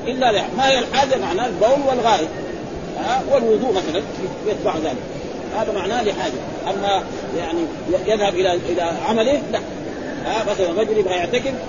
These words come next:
و-، ويؤدي عمل، لا، هذا ما ينبغي. ها، وكذلك في عصرنا هذا إذا ما عنده خادم يجيب له الأكل، له أن ي-، يذهب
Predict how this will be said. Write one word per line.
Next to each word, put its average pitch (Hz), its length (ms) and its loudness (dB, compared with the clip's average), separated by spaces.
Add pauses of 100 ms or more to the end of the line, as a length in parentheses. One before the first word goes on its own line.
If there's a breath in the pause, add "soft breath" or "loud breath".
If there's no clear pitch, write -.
(140)
و-، 233 40 2
ويؤدي 240 580 2
عمل، 185 220 2 (260)
لا، - 60 -4
هذا - 340 -4
ما 240 100 0
ينبغي. 156 260 0 (540)
ها، 196 100 -4 (480)
وكذلك 220 420 4
في 214 100 6
عصرنا 196 460 0
هذا 190 80 2
إذا 180 180 2
ما 226 100 0
عنده 247 260 4 (100)
خادم 208 220 4
يجيب 185 320 0
له 180 40 2
الأكل، 190 280 0 (360)
له 294 200 6
أن 254 120 0
ي-، 220 580 0
يذهب 226 240 2